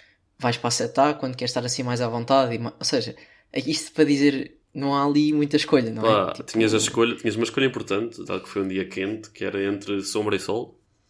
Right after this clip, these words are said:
Speaker 2: Eu optei pela sombra, <laughs> foi uma escolha importante. De resto
Speaker 1: Mas há, ainda, há uma, isso é importante, mas ainda há outra escolha muito importante no Sérgio Conceição, que é não podes ficar muito alto,
Speaker 2: Certo.
Speaker 1: senão não vês o, o campo todo, porque aquela estrutura do meio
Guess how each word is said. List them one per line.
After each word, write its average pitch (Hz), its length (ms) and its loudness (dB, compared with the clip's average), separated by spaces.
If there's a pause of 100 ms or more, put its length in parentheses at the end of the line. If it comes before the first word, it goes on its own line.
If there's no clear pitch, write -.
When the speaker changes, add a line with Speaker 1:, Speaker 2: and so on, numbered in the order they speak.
(420)
Speaker 2:
Eu 101 160 2
optei 98 220 -2
pela 98 220 0
sombra, 104 400 -2
<laughs> - 60 -20
foi - 180 -4
uma - 100 -4
escolha - 380 4
importante. 101 640 -2 (420)
De - 100 -2
resto 113 440 4
Speaker 1:
Mas 139 220 4
há, 135 180 6
ainda, 127 400 -2
há 127 140 4
uma, 143 240 4
isso 139 180 2
é 165 40 2
importante, 160 440 -2
mas 120 80 -4
ainda 127 200 0
há - 20 4
outra 143 260 -2
escolha 139 240 -2
muito 143 220 -4
importante 127 400 -6
no 131 80 -4
Sérgio 123 200 -4
Conceição, 127 380 -2
que 120 120 -6
é - 20 0
não 131 120 -2
podes 147 240 2
ficar 147 200 2
muito 143 260 -2
alto, 123 240 0 (100)
Speaker 2:
Certo. - 360 -6
Speaker 1:
senão - 320 2
não 147 180 4
vês 135 240 2
o, 135 240 -4
o 131 60 -2
campo - 260 -2
todo, 117 300 0
porque 110 420 -6
aquela 113 300 -4
estrutura 127 480 -6
do 127 100 -6
meio 123 340 0